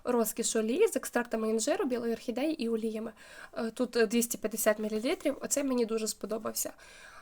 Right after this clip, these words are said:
Але я не знаю також, це ж з давніх запасів, я не знаю, чи є вони зараз в лінійці Палмолів представлені.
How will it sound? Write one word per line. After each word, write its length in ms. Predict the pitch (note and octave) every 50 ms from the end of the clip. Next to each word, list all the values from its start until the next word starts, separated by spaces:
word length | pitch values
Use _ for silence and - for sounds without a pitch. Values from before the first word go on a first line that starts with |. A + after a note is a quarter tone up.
| - -
Але 340 | - A#3+ A#3+ B3+ C#4+ D4 D4+
я 120 | C#4+ C4+
не 140 | C4 C4 B3
знаю 280 | B3 C4 C4 C4+ C4
також, 340 | B3+ A#3+ A#3 - A3+ A3+ A3+
це 120 | - A#3+ A3+
ж 180 | A3+ - A#3
з 40 | G#3
давніх 300 | G3+ G3+ G3+ G#3 G#3 G3
запасів, 460 | G3+ A3 - - F4+ F#4 - - A#3
я 60 | A3+
не 120 | A3 A3+ A3
знаю, 280 | - C4 C4+ C#4+ C#4
чи 160 | C4+ - - G#3+
є 120 | A3 A3+
вони 200 | B3 B3 A#3 A3+
зараз 440 | A3 - A3 A3+ A#3+ A#3 - - - - - - - - - -
в 160 | - G#3+ G#3+
лінійці 460 | A3+ A3+ A#3+ B3 B3 A#3+ A#3+ - A#3+
Палмолів 400 | - A#3 A3 G#3+ G#3+ G#3+ A#3 A#3
представлені. 760 | - - A#3+ - - - A#3+ A3+ A3+ G#3+ G#3+ G#3 G#3+ A3 G#3+